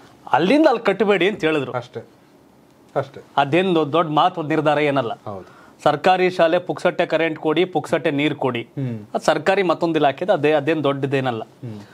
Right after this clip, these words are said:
Speaker 1: ಕನ್ನಡದಲ್ಲೇ ವ್ಯವಹಾರ ಮಾಡ್ಬೇಕಲ್ಲ,
Speaker 2: ಅದು good.
Speaker 1: ಗ್ರೇಟ್ ಮೆಚ್ಬೇಕು.
Speaker 2: ಹೌದು.
Speaker 1: ನರೇಂದ್ರ ಮೋದಿ ಅವ್ರ ಜೊತೆ ವಿಡಿಯೋ ಕಾನ್ಫರೆನ್ಸ್ ಇದ್ದಾಗ ಡಿ ಕೆ ಮತ್ತು ಇವರು ಮಾತಾಡ್ತಾರೆ.
Speaker 2: ಹಾ.
Speaker 1: ಅವ್ನ್ಗೆ ಯಾಕೆ ನಾವು ಮಾತಾಡ-, ಅವ್ನ್,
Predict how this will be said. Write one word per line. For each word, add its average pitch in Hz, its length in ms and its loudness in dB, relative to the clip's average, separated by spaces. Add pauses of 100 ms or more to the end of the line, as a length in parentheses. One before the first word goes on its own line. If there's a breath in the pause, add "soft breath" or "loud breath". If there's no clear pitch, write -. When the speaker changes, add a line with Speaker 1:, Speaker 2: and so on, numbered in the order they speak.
(360 loud breath)
Speaker 1:
ಕನ್ನಡದಲ್ಲೇ 262 460 4
ವ್ಯವಹಾರ 233 320 4
ಮಾಡ್ಬೇಕಲ್ಲ, 180 500 0
Speaker 2:
ಅದು 233 300 -4
good. 143 120 -2
Speaker 1:
ಗ್ರೇಟ್ 127 260 0
ಮೆಚ್ಬೇಕು. 120 540 -8
Speaker 2:
ಹೌದು. - 440 -8
Speaker 1:
ನರೇಂದ್ರ 269 320 2
ಮೋದಿ 262 240 2
ಅವ್ರ 247 80 2
ಜೊತೆ 233 160 0
ವಿಡಿಯೋ 208 240 4
ಕಾನ್ಫರೆನ್ಸ್ 208 380 -2
ಇದ್ದಾಗ 202 140 2
ಡಿ 180 140 0
ಕೆ 208 100 -2
ಮತ್ತು 185 220 0
ಇವರು 165 120 0
ಮಾತಾಡ್ತಾರೆ. 147 400 0
Speaker 2:
ಹಾ. 165 720 -2
Speaker 1:
ಅವ್ನ್ಗೆ 180 240 2
ಯಾಕೆ 175 220 0
ನಾವು 170 160 0
ಮಾತಾಡ-, 165 360 0 (120)
ಅವ್ನ್, 156 220 0